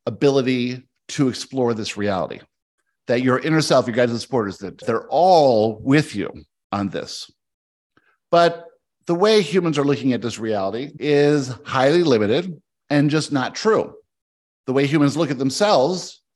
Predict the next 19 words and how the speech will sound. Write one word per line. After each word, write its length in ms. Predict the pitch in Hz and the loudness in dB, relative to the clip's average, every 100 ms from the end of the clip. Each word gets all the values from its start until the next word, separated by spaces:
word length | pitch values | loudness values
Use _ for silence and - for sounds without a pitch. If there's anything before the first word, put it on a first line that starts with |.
| - | -8
is 100 | 156 | -4
highly 260 | 143 135 | 2 4
limited 500 | 147 120 120 165 160 - - | 4 4 2 0 -2 -12 -2
and 180 | 143 139 | 2 4
is 160 | 123 123 | 4 2
not 160 | 123 | -2
true. 380 | - 233 165 - _ _ _ _ _ _ - | 0 -2 -2 -8 _ _ _ _ _ _ -2
They 220 | 120 135 | 2 4
are 140 | 143 156 - - _ - | 4 2 -4 -14 _ 0
thinking 460 | 139 131 143 147 | 0 2 4 4
mostly 400 | 127 143 143 175 | 4 2 0 -2
about 440 | 139 113 104 - 117 | 0 2 0 -4 -14
what 480 | 113 120 151 147 | -6 0 0 0
they 140 | 123 139 | -6 -4
can 240 | 143 143 | -2 -4
get 300 | 123 104 - | -2 -4 -4
from 160 | - 113 | -6 -4
the 100 | 113 | 0
reality. 480 | 139 170 143 67 | 2 2 2 -6